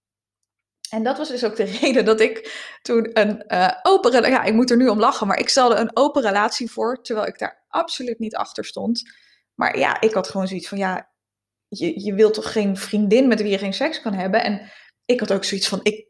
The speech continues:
mag jou dat niet ontnemen en, ehm, ik, ik, ja, ik mag, ik kan niet tegen jou zeggen van, 'Nee, eh, je kan geen seks met mij hebben, maar dus mag je ook geen seks met anderen hebben.'" Dus een hele rare kronkel die ik, eh, in mijn hoofd had achteraf. Niet dat er,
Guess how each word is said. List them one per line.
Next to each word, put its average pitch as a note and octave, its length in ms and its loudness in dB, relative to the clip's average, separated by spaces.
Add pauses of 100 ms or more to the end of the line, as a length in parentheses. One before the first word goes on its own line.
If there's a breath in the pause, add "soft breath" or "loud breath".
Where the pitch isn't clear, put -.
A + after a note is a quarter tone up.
mag G3+ 340 0
jou G3 160 4
dat F#3+ 160 4
niet G3 200 0
ontnemen A3 840 4
en, F#3 340 -2
ehm, F3+ 400 -4 (140)
ik, - 260 -12
ik, - 420 -20
ja, G#3 320 0
ik - 140 0
mag, G3 240 0
ik - 200 -6
kan G3 180 2
niet B3+ 240 2
tegen F#3 200 0
jou F3+ 160 -2
zeggen F#3+ 220 0
van, F#3+ 160 -4
'Nee, G3 340 0 (460 loud breath)
eh, F#3+ 220 -4
je F#3 160 -2
kan F#3 160 2
geen G3 120 -2
seks F#3+ 180 0
met F#3+ 120 0
mij G3 160 2
hebben, A3 200 4
maar G#3 380 0
dus A3 180 2
mag A3+ 200 2
je - 80 -4
ook A3+ 160 -2
geen A3+ 120 -2
seks A3 200 -2
met A3 140 -4
anderen B3+ 300 0
hebben.'" F3+ 300 -2
Dus A3+ 240 -8 (420 loud breath)
een G#3+ 140 -4
hele D4 360 2
rare B3 300 0
kronkel B3 440 2
die F#3+ 140 -4
ik, F#3+ 120 -6
eh, F3+ 180 -4
in G3+ 200 -6
mijn G3 120 -4
hoofd F3+ 200 -4
had G#3 100 -6
achteraf. - 340 -6
Niet C4 240 2
dat A#3+ 200 2
er, G#3 320 2